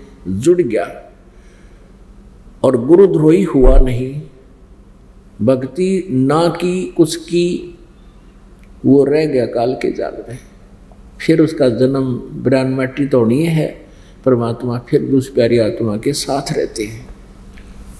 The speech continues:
इसी दृष्टिकोण से सात वर्ष की आयु में जब दादू साहब जी थे, परमात्मा आए जिंदा महात्मा के रूप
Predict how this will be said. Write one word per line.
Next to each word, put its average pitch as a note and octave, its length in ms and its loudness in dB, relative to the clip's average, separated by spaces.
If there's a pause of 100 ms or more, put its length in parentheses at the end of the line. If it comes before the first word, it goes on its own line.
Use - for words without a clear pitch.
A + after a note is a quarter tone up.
(140)
इसी E3 240 2
दृष्टिकोण E3+ 680 -2
से D#3+ 420 -4 (240)
सात D3+ 440 0
वर्ष D#3+ 240 0
की D#3+ 280 0
आयु B2 300 2
में B2+ 240 -2
जब A2 240 -4 (680)
दादू A2+ 340 2
साहब A2 260 0
जी G#2+ 200 0
थे, F3 520 0 (480)
परमात्मा B2 720 -2
आए A#2 220 2
जिंदा D3+ 400 2
महात्मा A#2 460 -6
के - 200 -10
रूप - 160 -10